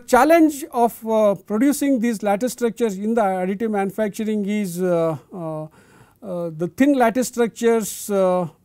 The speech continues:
especially the, ultimately this, uh, the, the cad model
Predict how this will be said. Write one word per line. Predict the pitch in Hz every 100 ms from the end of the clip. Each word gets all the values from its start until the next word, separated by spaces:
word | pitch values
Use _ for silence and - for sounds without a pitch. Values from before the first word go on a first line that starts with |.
| - -
especially | 196 285 269 285 277
the, | 214 247
ultimately | 208 214 254 247 247
this, | 196 233 - - _
uh, | 214 185 170
the, | 160 156 _
the | 185 165
cad | - 202 208
model | 190 208 220